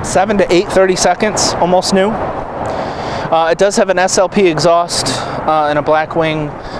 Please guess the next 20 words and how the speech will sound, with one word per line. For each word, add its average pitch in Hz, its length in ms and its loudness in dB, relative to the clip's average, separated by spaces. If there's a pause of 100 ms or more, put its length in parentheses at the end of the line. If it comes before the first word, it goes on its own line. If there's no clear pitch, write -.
(180)
air 165 160 2
induction. 147 420 0
But - 1400 -6
other 170 220 2
than 160 180 2
that, 160 340 0 (1700)
she 190 180 2
is 151 160 2
bone 170 340 0
stock. 165 480 0 (3250)
Three 190 140 2
hundred 190 260 2
and 170 80 -10
fifty 190 240 0
horsepower, 180 600 2
and 156 100 -8
as 151 120 -10
you 180 80 -4
can 170 160 -6
tell 180 420 2